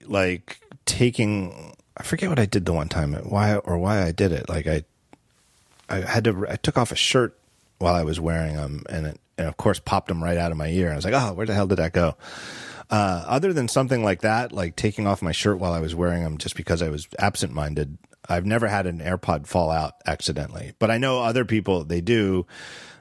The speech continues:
Um, I saw on, uh, Marquez Brownlee's YouTube re-, quickie first impression review of them that with regular AirPods, if he shakes his head back and forth pretty quickly, like a, a pretty vehement, you know, shaking your head no gesture,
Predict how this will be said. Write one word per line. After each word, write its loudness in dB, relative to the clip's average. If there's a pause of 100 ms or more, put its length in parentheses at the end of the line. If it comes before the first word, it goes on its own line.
(100)
Um, 0
I 0
saw 2 (140)
on, -2
uh, -2
Marquez 0
Brownlee's -2 (520)
YouTube 4
re-, -4 (100)
quickie 2
first 0
impression 0
review 0
of -4
them -2
that -8
with 0
regular 2
AirPods, -2 (320)
if -8
he 0
shakes 0
his -2
head 0
back 0
and -6
forth 0 (120)
pretty -2
quickly, -2
like -2
a, -2 (480)
a -4
pretty 2
vehement, 0 (380)
you 2
know, -2 (260)
shaking 0
your 0
head 2
no 2
gesture, -2